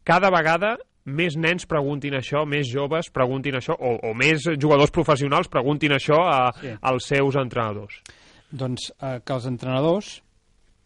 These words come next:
Speaker 2: i els pares, en aquest, els adults involucrats en el procés de formació d'un nano, no tinguin la pressió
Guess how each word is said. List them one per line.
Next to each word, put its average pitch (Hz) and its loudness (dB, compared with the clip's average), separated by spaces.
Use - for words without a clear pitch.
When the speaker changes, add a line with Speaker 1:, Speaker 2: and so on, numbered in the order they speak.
Speaker 2:
i 135 -8
els 113 -8
pares, 117 -4
en 120 -6
aquest, 117 -8
els 120 -2
adults 127 0
involucrats 117 -4
en 110 -4
el 107 -6
procés 104 -10
de 110 -10
formació 113 -8
d'un 123 -2
nano, 139 -2
no 143 0
tinguin 151 0
la 127 -4
pressió 135 0